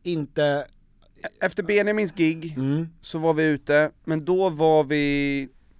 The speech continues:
Speaker 2: då var vi bara ute efter att liksom höra det franska språket.
Speaker 1: Jaha, men
Speaker 2: Och
Speaker 1: det här är bara en fråga mig.
Speaker 2: Ja, just det.
Speaker 1: Qu'est-ce que tu vas faire, Oliver Kahn?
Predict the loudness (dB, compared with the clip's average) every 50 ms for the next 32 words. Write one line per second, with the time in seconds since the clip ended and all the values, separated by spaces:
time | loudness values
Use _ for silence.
0 | _ _ _ _ _ _ _ _ -16 -8 -6 -4 -4 0 0 0 0 0 0 0
1 | 2 4 4 4 4 2 0 -2 -4 -4 -6 -6 -6 -4 -4 -2 -2 -4 -6 -8
2 | -12 _ -6 -4 -4 -4 -6 -6 -8 -8 -8 _ _ -20 _ -14 -14 -10 -8 -6
3 | -6 -6 -8 -10 _ _ -20 -14 -6 -2 -2 -2 0 0 -2 -2 -2 -2 -2 -2
4 | -4 -6 -10 -8 -4 -4 -2 -2 -4 -6 -10 -12 -12 -12 -12 -10 -6 -4 -2 -2
5 | -2 -4 -6 -12 -16 -16 -16 -20 -20 -20 _ _ _ _ -20 -20 -20 -20 _ _
6 | _ _ _ _ -20 _ -12 -10 -6 -6 -4 -2 0 2 2 4 4 4 4 4
7 | 4 2 2 0 -2 -4 -2 -2 -2 -2 -2 -4 -6 -8 -10 _ _ _ _ _
8 | _ _ _ _ _ _ _ -20 -20 -20 -20 -20 -20 -20 -20 _ _ _ _ -16
9 | -12 -10 -6 -4 -2 -2 -2 -2 -4 -6 -12 -20 -16 -6 -4 -4 -4 -2 -2 -2
10 | 0 0 0 0 0 0 0 0 -2 0 0 0 2 2 2 2 0 -2 -2 -4
11 | -4 -4